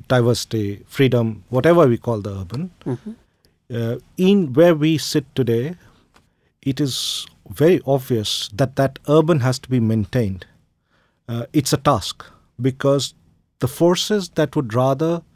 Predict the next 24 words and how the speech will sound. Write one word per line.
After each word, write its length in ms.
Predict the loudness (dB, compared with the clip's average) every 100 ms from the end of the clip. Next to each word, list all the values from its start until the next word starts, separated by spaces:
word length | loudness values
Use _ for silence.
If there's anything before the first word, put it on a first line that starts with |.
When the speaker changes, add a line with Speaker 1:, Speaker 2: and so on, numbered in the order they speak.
| _ _ _ _ -4
Speaker 1:
rather 300 | 2 2 2
close 500 | 2 6 8 8 6
that 200 | 0 2
diversity 640 | 2 2 0 -4 -10 -14 -14 _ _ _ _ -6
or 260 | 0 2 2
rather 360 | 2 0 0
make 300 | 2 4 4
it 160 | 2 0
more 160 | 0 2
homogeneous 720 | 2 0 0 -6 -6 -12 -16 _ _ -16 -6
are 180 | -4 -4 -8 _ _ _ _ -2
on 160 | 0 0
the 100 | 0
ascendant. 600 | -2 0 -2 -6 -14 -20 _ _ _ _ _ _
So 220 | -6 -4 2
everything 460 | 4 4 4 2
that 160 | 2 2
one 140 | 2
has 420 | 2 2 -2 -8 -14 _
celebrated 800 | -8 -2 4 4 6 4 4 2
about 260 | 2 2 2
the 80 |
modern 300 | 2 2 0
city 460 | -4 -4 -2 -4